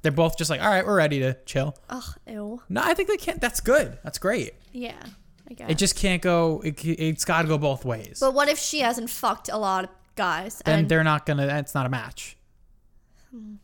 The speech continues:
Speaker 1: Right?
Speaker 2: Hmm.
Speaker 1: I would say that's not a match.
Speaker 2: I just feel like the first one, like, he's, he's, he's gonna wanna fuck everything for the rest of his life.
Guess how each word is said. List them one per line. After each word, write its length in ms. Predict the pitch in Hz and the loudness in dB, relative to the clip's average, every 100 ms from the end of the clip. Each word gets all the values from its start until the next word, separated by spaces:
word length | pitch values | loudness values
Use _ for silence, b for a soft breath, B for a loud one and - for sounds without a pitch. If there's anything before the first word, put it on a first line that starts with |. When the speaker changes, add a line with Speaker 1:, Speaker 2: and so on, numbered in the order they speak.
| - | -6
Speaker 1:
Right? 280 | 131 139 - - - - - 240 | 0 0 -2 -12 -20 -20 -20 -20
Speaker 2:
Hmm. 200 | 226 214 - | -18 -16 -2
Speaker 1:
I 100 | 143 | 0
would 120 | 147 | 0
say 100 | 160 | 2
that's 220 | 139 131 | 0 0
not 140 | 135 113 | -4 -6
a 40 | |
match. 480 | 107 80 131 - - - - - - - - _ - - - - - - - - - - - - | -8 -10 -10 -12 -16 -18 -20 -20 -20 -20 -20 _ -20 -20 -20 -20 -20 -20 -20 -20 -20 -20 -18 -10
Speaker 2:
I 40 | |
just 160 | 277 - | -6 -2
feel 120 | 339 | 2
like 180 | 277 240 - - _ | 2 0 -8 -20 _
the 100 | 226 | -4
first 320 | 294 269 - | 0 0 0
one, 260 | 202 196 214 | -2 -2 -4
like, 160 | 208 | -6
he's, 440 | 208 285 254 - - | -4 -2 -2 -6 -10
he's, 480 | - 294 269 - - b b b _ - | -6 -6 -4 -8 -12 b b b _ -20
he's 240 | - 330 277 | -10 -6 -4
gonna 200 | 285 240 | -4 -2
wanna 180 | 220 220 | -2 -2
fuck 260 | 233 220 | -2 -2
everything 380 | 214 208 202 202 | -2 -2 -2 -4
for 120 | - | -6
the 60 | 196 | -4
rest 220 | 175 - | -4 -6
of 60 | 175 | -10
his 100 | 208 | -10
life. 460 | 165 190 208 - | -8 -8 -12 -18